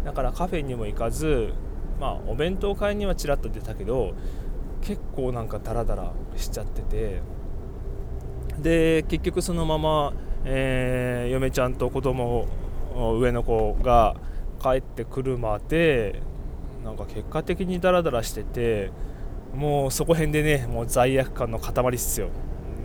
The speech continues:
めっちゃ、めっちゃ無駄にしたって。で、そこでね、また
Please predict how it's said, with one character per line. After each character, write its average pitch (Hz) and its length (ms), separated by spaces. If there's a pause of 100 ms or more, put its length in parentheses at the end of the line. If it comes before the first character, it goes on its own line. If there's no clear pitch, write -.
(120)
め 123 80
っ 120 40 (160)
ち - 140
ゃ、 85 640
め 110 60
っ 110 40 (140)
ち - 100
ゃ 135 60
無 139 100
駄 135 100
に 135 140
し - 120
た 117 280
っ 123 60
て。 95 240 (420)
で、 185 80
そ 196 220
こ 233 160
で 240 120
ね、 233 200
ま 180 160
た 190 340